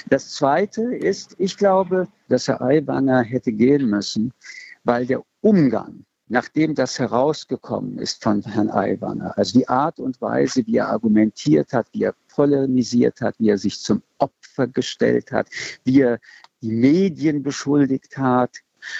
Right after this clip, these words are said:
Relevant ist für mich, es ist nun mal jetzt rausgekommen und wie geht ein Politiker damit um? Er hätte ja am ersten Tag sagen können, das Flugblatt hat es gegeben,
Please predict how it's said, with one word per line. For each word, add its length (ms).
Relevant 500
ist 180
für 140
mich, 320
es 160
ist 200
nun 80
mal 120
jetzt 280
rausgekommen 720
und 120
wie 80
geht 240
ein 100
Politiker 600
damit 340
um? 220
Er 80
hätte 220
ja 200
am 240
ersten 560
Tag 400
sagen 500
können, 400
das 180
Flugblatt 640
hat 180
es 140
gegeben, 560